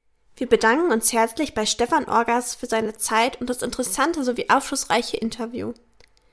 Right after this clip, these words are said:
Falls ihr und euer Interesse geweckt worden ist, verweisen wir gerne auf Stefan Orgas Artikel Didaktisch intendiertes Musiklernen als Erwerb von Können, Qualifikation, Kompetenzen und kategorialem Vermögen.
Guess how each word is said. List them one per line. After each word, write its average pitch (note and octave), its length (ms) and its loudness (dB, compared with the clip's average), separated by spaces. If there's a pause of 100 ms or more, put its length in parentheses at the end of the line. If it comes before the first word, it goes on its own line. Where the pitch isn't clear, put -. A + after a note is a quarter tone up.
(240)
Falls A#3 340 2
ihr D#4 260 2
und A#3+ 140 0
euer A3+ 220 6
Interesse B3 480 0
geweckt G#3 400 0
worden G#3 260 2
ist, - 320 -4 (240)
verweisen A3+ 400 4
wir A3 60 4
gerne A#3 500 4
auf A3+ 160 2
Stefan - 420 -2
Orgas G#3+ 320 0
Artikel A#3+ 520 -4 (520)
Didaktisch C#4 540 2
intendiertes A3+ 580 -4
Musiklernen B3 680 0
als A3 200 0
Erwerb G#3+ 320 0
von G#3 160 -6
Können, A3+ 380 -2 (260)
Qualifikation, A3 1000 0 (160)
Kompetenzen A#3 720 -2
und G4+ 220 2
kategorialem A3+ 800 0
Vermögen. A3 640 -4